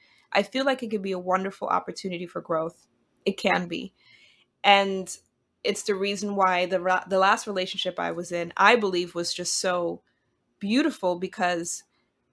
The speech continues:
we both went into it with that mindset and intention. And anytime we were triggered, especially me,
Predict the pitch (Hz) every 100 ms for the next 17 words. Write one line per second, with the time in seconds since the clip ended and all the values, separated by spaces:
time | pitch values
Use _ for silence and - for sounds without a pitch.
0 | _ 180 214 202 208 202 220 202 196 -
1 | 185 185 240 269 285 202 196 190 185 175
2 | 175 180 175 170 196 214 269 226 208 185
3 | 170 175 175 - 175 175 196 220 254 208
4 | 202 202 202 _ _ _ _ _ 208 202
5 | 196 - 185 175 196 220 233 _ _ _
6 | _ _ _ _ - - 170 - 165 170
7 | 170 180